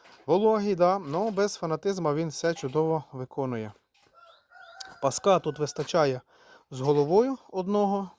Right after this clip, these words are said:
Правда, пасок хорошої якості, Gufero, Чехія. Але нічого ніде не закусує, перекоса ніякого немає. І пасок впевнено себе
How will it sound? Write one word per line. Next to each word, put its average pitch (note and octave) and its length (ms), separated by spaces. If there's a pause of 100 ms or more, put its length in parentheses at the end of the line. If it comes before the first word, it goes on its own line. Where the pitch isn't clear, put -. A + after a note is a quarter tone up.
(280)
Правда, D#3 320
пасок D#3 340
хорошої D#3 420
якості, - 380
Gufero, F#3+ 460 (420)
Чехія. E3+ 560 (1040)
Але F#3 280
нічого F3+ 400
ніде D#3+ 300
не D3+ 100
закусує, G#3 680 (420)
перекоса E3+ 500
ніякого D#3 460
немає. E3+ 540 (420)
І G3 160
пасок G3 500
впевнено F3+ 800
себе D#3+ 380